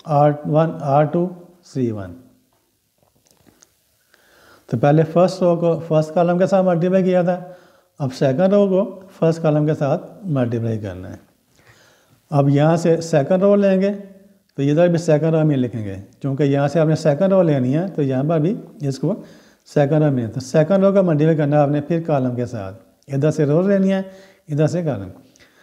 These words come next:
तो सेकंड रो को कॉलम के साथ, तो first element को first element के साथ और second element को Second एलिमेंट के साथ और दरमियान में plus का sign। तो पहले माइनस वन को सिक्स के साथ multiply करेंगे, Minus one multiplied by six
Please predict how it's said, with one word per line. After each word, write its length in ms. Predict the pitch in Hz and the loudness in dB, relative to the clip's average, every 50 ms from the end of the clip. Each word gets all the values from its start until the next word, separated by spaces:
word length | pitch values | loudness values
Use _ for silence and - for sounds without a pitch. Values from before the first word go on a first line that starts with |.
| _ _ _ - | _ _ _ -8
तो 60 | 139 | -8
सेकंड 380 | 127 - 160 151 147 180 175 175 | 0 2 2 2 4 2 2 2
रो 80 | 175 160 | 2 2
को 160 | 156 170 190 214 - - | 2 0 -2 -2 -4 -4
कॉलम 320 | - 170 151 147 156 165 160 | 0 0 2 2 2 2 0
के 80 | 160 | -2
साथ, 220 | 143 131 131 120 123 | -2 -2 -4 -4 -6
तो 120 | - 135 117 | -8 -10 -12
first 600 | - - 165 180 175 180 - 180 - - - - | -2 2 2 2 2 0 -4 -10 -12 -10 -2 0
element 360 | 160 156 156 160 156 156 143 | 2 4 4 4 2 2 2
को 80 | 151 139 | 0 -2
first 260 | - 147 156 165 - - | 0 0 -2 -2 0 0
element 320 | 190 175 180 180 185 180 | 0 0 0 0 0 -2
के 60 | 185 | -2
साथ 220 | 180 185 175 170 165 | -2 0 0 0 0
और 600 | 165 165 165 - - - _ _ _ _ _ - - | -2 -8 -14 -18 -20 -20 _ _ _ _ _ -16 -4
second 340 | - 151 139 131 160 160 | -2 -2 0 0 0 2
element 340 | 165 156 151 156 156 156 143 | 2 4 4 4 2 2 2
को 140 | 139 165 196 - - - - - _ _ _ | 0 -2 -4 -6 -10 -18 -20 -20 _ _ _
Second 320 | _ - 139 127 139 170 175 | _ -4 -2 -2 -2 -2 0
एलिमेंट 320 | 175 165 170 170 175 175 | 2 2 2 2 2 0
के 60 | 175 | 0
साथ 200 | 170 170 160 160 156 | 0 2 0 0 0
और 160 | 160 165 156 | -2 -6 -4
दरमियान 440 | 127 127 139 139 139 143 135 143 156 | -2 0 0 0 2 2 2 2 2
में 420 | 165 165 185 - - - - - _ | 2 0 0 -2 -6 -12 -16 -10 _
plus 280 | 147 147 151 139 - | 0 0 0 0 0
का 100 | - 143 123 | -4 -6 -6
sign। 260 | 120 107 95 92 98 117 _ _ _ _ _ _ _ _ _ _ _ _ | -6 -10 -10 -10 -14 -16 _ _ _ _ _ _ _ _ _ _ _ _
तो 80 | _ 131 | _ 0
पहले 220 | 120 151 156 165 160 | 2 2 4 4 2
माइनस 320 | 156 151 147 165 160 165 180 | 2 2 2 0 0 -2 -2
वन 120 | 175 175 | -2 -2
को 100 | 180 175 | -2 -2
सिक्स 220 | 175 - 185 185 | -2 -2 -4 -2
के 120 | 185 - 202 | -2 -4 -2
साथ 160 | 156 196 190 | 0 0 0
multiply 400 | 180 165 143 131 139 139 139 135 | 0 0 0 0 0 0 0 0
करेंगे, 400 | 127 127 117 113 117 123 139 151 - - - - - _ _ _ _ _ _ _ _ _ | 0 0 -2 -2 -4 -4 -4 -6 -8 -12 -20 -20 -20 _ _ _ _ _ _ _ _ _
Minus 480 | 135 127 127 123 123 135 160 156 160 - | -4 -2 -2 0 0 0 0 0 -2 -2
one 220 | 175 170 170 170 - - 143 | -2 -2 -2 -2 -4 -8 -8
multiplied 580 | 135 131 127 120 123 160 160 151 156 151 147 147 | -6 -6 -4 -2 -2 -2 0 0 0 0 0 2
by 100 | 147 151 147 | 0 -2 -2
six 240 | 151 - 175 185 | -2 -4 -4 -4